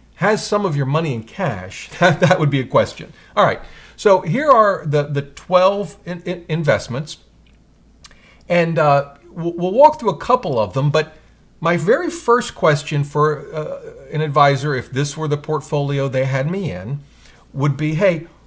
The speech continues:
what's the asset allocation that you're aiming for, for my portfolio? I'd like to understand that." And preferably, I'd like to see it in writing. I'd like to know how much in stocks, how much in bonds. By the way,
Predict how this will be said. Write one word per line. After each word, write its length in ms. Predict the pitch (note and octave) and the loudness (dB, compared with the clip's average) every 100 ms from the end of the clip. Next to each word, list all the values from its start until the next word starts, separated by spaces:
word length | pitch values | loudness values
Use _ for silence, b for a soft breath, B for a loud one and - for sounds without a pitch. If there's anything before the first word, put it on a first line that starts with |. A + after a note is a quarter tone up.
| _ _ _ | _ _ _
what's 480 | C3+ C#3 B3+ - - | -6 2 2 0 -8
the 180 | G#3+ G3 | 0 2
asset 320 | F#3+ G3 D#3+ | 2 0 0
allocation 720 | C3+ A#2+ - A2+ G#2+ - G#2 | 0 0 -4 -6 -8 -8 -8
that 120 | A2+ | -8
you're 200 | A#2 A#2 | -8 -8
aiming 260 | B2+ A2+ G#2+ | -6 -6 -8
for, 320 | - G#2+ G#2+ | -8 -6 -6
for 180 | - A2+ | -8 -8
my 240 | G#2+ A#2 | -4 -4
portfolio? 760 | A#2 - A2+ - A2+ F#2 G2 G#2 | -4 -6 -8 -8 -10 -10 -10 -10
I'd 120 | A#2 | -6
like 240 | C#3+ D3+ D3+ | -4 -4 -4
to 160 | A#2 - | -8 -6
understand 640 | C3+ A#2+ A2+ - A2+ G2+ F#2 | -6 -6 -8 -6 -6 -6 -10
that." 280 | D#2 - - b b b b | -14 -16 -20 b b b b
And 360 | E3+ F#3 - - | -4 -4 -6 -2
preferably, 600 | C#4+ E4+ B3+ D3+ C#3+ - | 0 0 0 -2 -2 -2
I'd 120 | G#3+ | -2
like 160 | D4 D4 | -2 -2
to 80 | B3 | -6
see 180 | C4 | -6
it 60 | G#3+ | -4
in 80 | E3 | -2
writing. 520 | C#3+ G#3 E3+ - - - | 2 2 0 -6 -16 -10
I'd 100 | D3 | -2
like 180 | G3+ G3+ | -2 -2
to 60 | |
know 340 | F3+ D#3 D3+ D3+ | 0 2 2 -2
how 140 | B2 | -4
much 200 | C3+ D3 | -4 -4
in 80 | F3+ | -6
stocks, 400 | - D3 D#3 - | -2 0 -2 -4
how 100 | A#2+ | -4
much 220 | B2+ C#3+ | -4 -4
in 80 | F#3+ | -2
bonds. 280 | A#2 A2 A2+ | 0 -2 -2
By 140 | B2+ | -2
the 100 | B2+ | -2
way, 240 | B2 A#2 | -2 -4